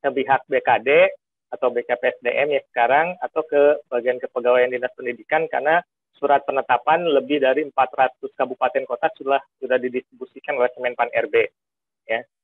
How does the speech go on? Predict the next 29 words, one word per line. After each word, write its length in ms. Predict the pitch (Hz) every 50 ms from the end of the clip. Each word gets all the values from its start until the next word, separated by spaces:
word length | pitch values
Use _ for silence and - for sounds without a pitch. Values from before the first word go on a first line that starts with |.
| _ _ _ _
Meskipun 360 | - - - 135 - - 170
memang 280 | 160 147 139 156 160 165
masih 240 | 151 135 - - 139
ada 160 | 120 123 131
yang, 200 | 131 139 131 135 - -
ada, 440 | - 120 117 123 123 123 127 123 127 123
masih 480 | 123 117 - - 131 127 127 - - - -
ada 160 | _ 131 123 123
yang 100 | 127 127 -
sudah 160 | 131 120 120
dirilis, 400 | 120 123 120 123 123 139 160 156
ada 220 | 139 120 113 120 120
yang, 320 | 120 117 117 113 117 117 120
eh, 560 | - - 117 113 113 113 113 113 113 113 113 - - _ _ _ _
belum 280 | 123 135 143 120 104 - _ -
gitu 160 | 104 - _
ya, 160 | 104 113 - -
seperti 320 | _ _ - - 104 101
itu. 160 | - - - - - _ _ _ _ _ _ _ _ _ 143
Nah, 160 | 139 135 131 - _ _ _ _
terkait 320 | _ 147 - - 170 190
pertanyaan 540 | 180 - - - 143 143 139 139 135 135 131
Pak 80 | 143 139
Dewi, 560 | 135 127 113 107 110 107 117 131 156 170 165 - 131
ini 120 | 147 190 202 180 175 156
berbicara 480 | 147 135 135 135 - 131 135 160 160 -
terkait 320 | 147 - 139 135 135 _
peluang 400 | - 135 131 123 120 113 104 98 - _ _ _ -
ya. 80 | 95